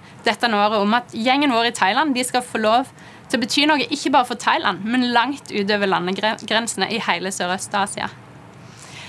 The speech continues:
Og til og med jeg, som normalt er litt sånn skeptisk og ikke tror ting før jeg ser det,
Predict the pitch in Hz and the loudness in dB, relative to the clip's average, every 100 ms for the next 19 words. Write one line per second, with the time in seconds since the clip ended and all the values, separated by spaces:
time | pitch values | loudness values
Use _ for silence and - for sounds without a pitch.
0 | - - 254 262 311 311 - 285 311 165 | -18 -4 -2 2 2 2 2 2 2 -4
1 | - 247 254 240 220 254 - 220 220 247 | -4 0 2 4 4 2 0 -2 -2 0
2 | 226 214 - 233 - 190 - 208 220 247 | 0 -2 -2 -4 -2 -8 -6 -2 -2 -2
3 | 247 233 233 226 214 - - 202 214 208 | 0 -2 0 -2 -2 -6 0 2 2 0
4 | 202 - - - - - 226 214 - 262 | -8 -14 -20 -20 -20 -4 -2 -2 0 0
5 | 302 | 0